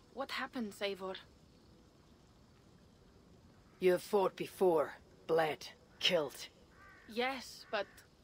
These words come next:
Speaker 1: there are children in that city. They cannot flee. When the wind is right, I can hear them yelling,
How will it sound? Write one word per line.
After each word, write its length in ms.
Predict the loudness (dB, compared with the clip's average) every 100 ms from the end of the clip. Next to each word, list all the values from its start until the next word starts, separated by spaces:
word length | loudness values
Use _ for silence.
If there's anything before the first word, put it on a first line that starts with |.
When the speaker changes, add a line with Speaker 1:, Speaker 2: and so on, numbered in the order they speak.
| -20 -20 -20 -20 -12 -6
Speaker 1:
there 120 | -4
are 140 | -4 -8 -10
children 680 | -8 -6 -6 -6 -6 -4
in 120 | -4 -4
that 100 | -6
city. 460 | -10 -14 -14 -16 -18 -20 -20 -20 -20 -20 -8
They 80 | -6
cannot 340 | -2 -2 -2 -4
flee. 480 | -8 -4 -4 -6 -12 -20 -20 -20 -20 -20 -20 -20 -20 -14
When 160 | -8 -4
the 160 | -2
wind 320 | -2 -2 -4
is 160 | -6 -10 -8
right, 300 | -6 -6 -10 -20 -20 -20
I 60 | -18
can 220 | -12 -12
hear 260 | -10 -8 -8
them 320 | -6 -10 -8
yelling, 440 | -6 -4 -6 -8